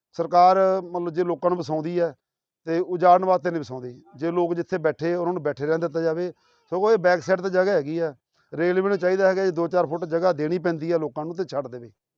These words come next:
ਸਰ, ਤੁਸੀਂ ਜੇ ਕਿਤੇ ਪੁਰਾਣਾ ਨਕਸ਼ਾ ਵੇਖੋਗੇ ਨਾ, ਤੇ ਰੇਲਵੇ ਦੀ ਜਗ੍ਹਾ ਇੱਥੇ ਆਉਂਦੀ ਨਹੀਂ। ਇਹਨਾਂ ਨੇ ਕੋਈ ਨਵੇਂ ਨਕਸ਼ੇ ਬਣੇ ਆ, ਉਹਦੇ ਮੁਤਾਬਕ ਇਹ ਲੋਕਾਂ ਦੇ ਘਰਾਂ 'ਚ ਵੜੀ ਜਾਂਦੇ ਆ।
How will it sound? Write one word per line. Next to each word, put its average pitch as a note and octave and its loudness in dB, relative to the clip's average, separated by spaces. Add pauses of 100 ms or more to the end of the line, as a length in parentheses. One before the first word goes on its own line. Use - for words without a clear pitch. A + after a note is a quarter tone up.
(180)
ਸਰ, F3+ -2
ਤੁਸੀਂ F#3 -6
ਜੇ F3+ -2
ਕਿਤੇ F3+ -2
ਪੁਰਾਣਾ E3+ 0
ਨਕਸ਼ਾ F3 0
ਵੇਖੋਗੇ D#3+ -4
ਨਾ, E3 -10 (380)
ਤੇ E3+ -4
ਰੇਲਵੇ E3+ 0
ਦੀ E3+ -4
ਜਗ੍ਹਾ F3+ -2
ਇੱਥੇ F3 -6
ਆਉਂਦੀ C#3+ -4
ਨਹੀਂ। A#2 -12 (800)
ਇਹਨਾਂ A3+ -2
ਨੇ A#3+ 2
ਕੋਈ A3+ -4
ਨਵੇਂ F#3+ -2
ਨਕਸ਼ੇ G3+ 0
ਬਣੇ G3 0
ਆ, G3 -2
ਉਹਦੇ G3 0
ਮੁਤਾਬਕ G3 2
ਇਹ G3+ 0
ਲੋਕਾਂ F#3+ -4
ਦੇ F#3+ -2
ਘਰਾਂ F3 0
'ਚ C#3+ -6
ਵੜੀ C#3+ -6
ਜਾਂਦੇ B2+ -10
ਆ। A#2+ -18